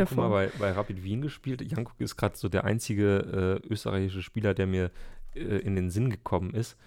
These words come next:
Speaker 2: Ich wäre
Speaker 1: Ähm.
Speaker 2: im Frühjahr fast zum Wien-Derby gegangen. Der Trip ist dann ins Wasser gefallen, worüber ich sehr, ähm, traurig war.
Speaker 1: Mhm.
Speaker 2: Aber ja, um ehrlich zu sein, bin ich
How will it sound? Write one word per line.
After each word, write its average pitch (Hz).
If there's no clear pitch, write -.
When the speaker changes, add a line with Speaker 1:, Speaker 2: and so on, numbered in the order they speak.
Speaker 2:
Ich 254
wäre 240
Speaker 1:
Ähm. 208
Speaker 2:
im 202
Frühjahr 214
fast -
zum 202
Wien-Derby 185
gegangen. 175
Der 185
Trip -
ist -
dann 185
ins 175
Wasser 180
gefallen, 170
worüber 208
ich -
sehr, 185
ähm, 180
traurig 95
war. 107
Speaker 1:
Mhm. 85
Speaker 2:
Aber 262
ja, 190
um 220
ehrlich 262
zu -
sein, 190
bin 226
ich -